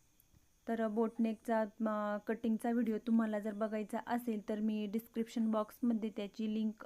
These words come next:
दिलेली आहे, तुम्ही ती बघू शकता. आणि तर प्लीज मैत्रिणींनो, माझा व्हिडिओ तुम्हाला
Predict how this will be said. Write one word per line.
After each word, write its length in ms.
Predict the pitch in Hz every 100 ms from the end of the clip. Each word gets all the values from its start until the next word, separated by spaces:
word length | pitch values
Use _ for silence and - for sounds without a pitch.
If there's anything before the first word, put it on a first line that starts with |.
| -
दिलेली 400 | 202 208 208 208 214
आहे, 280 | 214 208 214
तुम्ही 320 | 226 226 220 208
ती 100 | 214
बघू 300 | 214 202 220
शकता. 460 | - 240 - 208 240 - - - - - - -
आणि 220 | 233 220 226
तर 140 | 220
प्लीज 340 | 220 226 226
मैत्रिणींनो, 680 | 226 220 220 214 214 214 214 - _ -
माझा 300 | 214 202 226
व्हिडिओ 280 | 233 214 208 226
तुम्हाला 340 | 220 220